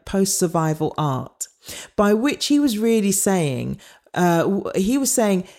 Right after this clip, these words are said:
there could be a space to come from once you acknowledge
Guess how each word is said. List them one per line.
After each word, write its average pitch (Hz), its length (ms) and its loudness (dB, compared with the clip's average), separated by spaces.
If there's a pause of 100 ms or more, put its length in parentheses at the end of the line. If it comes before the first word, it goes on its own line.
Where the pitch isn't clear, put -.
(120)
there 214 220 2
could 311 340 -6
be 285 140 0
a 240 60 2
space 226 400 -2
to 202 120 -4
come 233 380 -4
from 151 300 -2
once 214 320 0
you 285 100 2
acknowledge 208 800 2